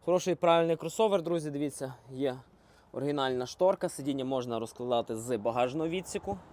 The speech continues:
Сабвуфер, форкоп. Задній ряд сидінь, просторий, об'ємний. Автомобіль притонований, дуже гарно та стильно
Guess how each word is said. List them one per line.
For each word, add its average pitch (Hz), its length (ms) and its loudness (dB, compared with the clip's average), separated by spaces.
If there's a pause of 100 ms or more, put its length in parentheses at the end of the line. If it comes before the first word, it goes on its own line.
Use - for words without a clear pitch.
(1500)
Сабвуфер, 165 720 -2 (680)
форкоп. 139 460 -2 (920)
Задній 151 380 4
ряд 151 220 4
сидінь, 175 460 -4 (300)
просторий, 165 760 0
об'ємний. 151 580 -6 (1000)
Автомобіль 170 360 -4
притонований, 165 720 0
дуже 135 240 0
гарно 147 300 2
та 131 140 -4
стильно 143 440 0